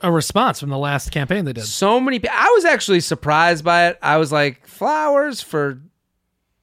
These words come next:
Speaker 2: J Train podcast? We'll see."
Speaker 1: Right.
Speaker 2: People ask me for this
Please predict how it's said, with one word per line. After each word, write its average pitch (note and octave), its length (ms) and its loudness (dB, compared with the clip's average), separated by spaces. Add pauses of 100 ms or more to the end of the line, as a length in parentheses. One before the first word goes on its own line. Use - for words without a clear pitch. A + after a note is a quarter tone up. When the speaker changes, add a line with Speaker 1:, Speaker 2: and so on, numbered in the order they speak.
(260)
Speaker 2:
J F#3+ 260 -4
Train B3 320 -6
podcast? A3+ 680 -2
We'll D#4 120 -6
see." D3+ 400 -4 (140)
Speaker 1:
Right. C#3+ 240 0 (460)
Speaker 2:
People A#3+ 440 0
ask F3 320 0
me F3+ 120 -4
for D3+ 180 -8
this - 480 -6